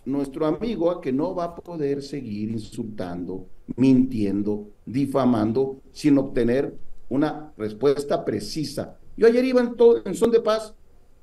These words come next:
tú, Joaquín, yo iba a tomar <laughs> apenas protesta, tomé protesta y estábamos en un punto que no era un conflicto mayor, los debates, eh, se van a realizar tres, van a ser, por cierto, obligatorios, cosa que a mí me parecía bien.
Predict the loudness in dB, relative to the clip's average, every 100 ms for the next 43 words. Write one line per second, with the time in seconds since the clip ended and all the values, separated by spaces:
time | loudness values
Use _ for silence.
0 | -4 0 0 2 0 0 0 2 2 2
1 | -2 0 -2 -2 -8 -6 -6 -8 -16 -20
2 | -20 -12 0 2 2 0 0 0 -6 -4
3 | 2 2 2 -2 0 -2 -2 -4 -4 -4
4 | -10 -20 -20 -12 -6 0 2 2 0 0
5 | 0 -4 -6 -2 0 4 4 4 4 0
6 | -4 -4 -8 -2 0 0 2 2 2 -2
7 | -2 -2 -2 -4 -8 -20 -20 -20 -20 -20
8 | -20 -20 -20 -20 -20 -20 _ -4 -2 -2
9 | -4 -6 -4 0 2 0 -4 -2 -2 0
10 | 4 4 2 -4 -18 -20 -8 0 2 2
11 | 2 0 -2 -4 2 2 2 0 -2 -2
12 | -4 -2 2 2 0 -6 -4 -4 -2 -2
13 | -2 -6 -2 0 2 2 2